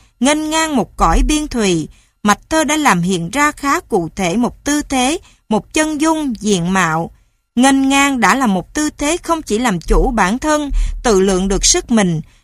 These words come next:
nó còn như một thách thức. Đó là thái độ vừa khẳng định vừa phủ định trước bản thân cái đẹp và đối phương của cái đẹp.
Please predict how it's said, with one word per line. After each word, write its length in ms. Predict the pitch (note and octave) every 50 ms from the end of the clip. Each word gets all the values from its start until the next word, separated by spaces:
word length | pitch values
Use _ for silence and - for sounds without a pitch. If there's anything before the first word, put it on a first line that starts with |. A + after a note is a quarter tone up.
| _ - -
nó 100 | E4+ F#4
còn 340 | - - A#3+ F#3+ F3+ G3
như 120 | A#3+ D4+ D4+
một 260 | C4+ F#3+ D#3 - -
thách 260 | D#4 F4 - - -
thức. 180 | - F4+ F#4 - _ _ _ _ _ _ _ -
Đó 160 | G#3+ A3+ C#4+
là 140 | D#4 B3+ F3
thái 280 | - - A3 A#3+ D4
độ 200 | C4+ A#3+ G3 F3
vừa 220 | E3+ F3 G#3 F#3+ E3
khẳng 380 | - - A3 F#3 F3+ A3+ C4
định 240 | A#3 - E3+ E3+ F3+
vừa 180 | F3 G#3+ A3 G3
phủ 320 | - - - G#3 F3+ A3
định 320 | A#3+ A#3 A3 E3 E3 F3 - - - _ _ -
trước 220 | - F#4 - -
bản 240 | G#3+ G3 F3+ G#3 C4
thân 320 | - D4+ D4+ D4+ D4+ D4
cái 180 | - - E4+ F4
đẹp 260 | B3+ A3+ G#3+ F#3 F3 - -
và 120 | - F#3 E3
đối 240 | D#3+ F3 A3 D4
phương 320 | D#4 - - D#4 D#4 D#4 D4
của 260 | - - F3 E3+ F3
cái 180 | - C4 C#4 A#3+
đẹp. 260 | A3+ G#3 F3+ E3